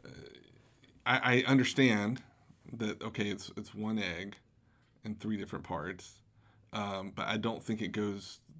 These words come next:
the f-, i-, i-, as, as far as a true understanding of,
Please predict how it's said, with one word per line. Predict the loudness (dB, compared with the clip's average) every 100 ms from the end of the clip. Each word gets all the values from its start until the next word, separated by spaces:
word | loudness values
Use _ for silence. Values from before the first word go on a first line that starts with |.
| -14
the | -14
f-, | -12 -16 -18 _ -20 -20 -20 _ _ _ -18
i-, | -18 -12 -10
i-, | -10 -10 -8
as, | -6 -6 4
as | 4 8
far | 10 12 12
as | 12 10 6
a | 6
true | 2 6 12 12
understanding | 10 4 4 2 4 2 0
of, | -2 -2 -4 -10